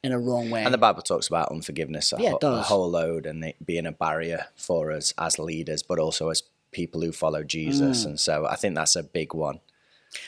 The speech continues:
Speaker 1: And,
Speaker 2: Yeah.
Speaker 1: and think, thinking of this one, I really like, because it helps us to focus on the future, not
Speaker 2: Mm.
Speaker 1: just the fact they've gone. It, Paul had said this, "We must look for the next, for the new,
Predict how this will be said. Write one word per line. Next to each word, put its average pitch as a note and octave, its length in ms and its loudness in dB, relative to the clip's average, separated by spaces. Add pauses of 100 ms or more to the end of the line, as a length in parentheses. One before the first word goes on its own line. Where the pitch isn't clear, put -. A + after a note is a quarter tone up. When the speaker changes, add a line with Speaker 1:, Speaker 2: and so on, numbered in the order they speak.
Speaker 1:
And, - 100 2
Speaker 2:
Yeah. - 80 -4
Speaker 1:
and F3+ 100 4
think, A#3+ 260 2
thinking B3 340 4
of D#3 80 4
this E3+ 200 8
one, C#3+ 140 4
I C#3+ 100 6
really C#3 300 6
like, B2 220 0
because C3+ 260 -2
it C#3 160 0
helps D3+ 300 0
us D3 140 0
to C3 80 -4
focus C#3 360 -2
on B2 120 -2
the A#2+ 60 -4
future, A#2+ 440 -2
not C3 180 2
Speaker 2:
Mm. - 40 -2
Speaker 1:
just - 200 0
the - 60 -8
fact A#2 240 -6
they've A2+ 220 -4
gone. A2 420 0
It, C3 300 -6
Paul C#3 180 4
had B2+ 100 -2
said A#2+ 300 -2
this, A2+ 220 -4 (420)
"We D3+ 120 6
must E3 460 8
look C#3+ 260 2
for C#3 120 -2
the B2 100 0
next, D#3 480 4 (220)
for - 200 2
the C3+ 120 2
new, B2+ 560 4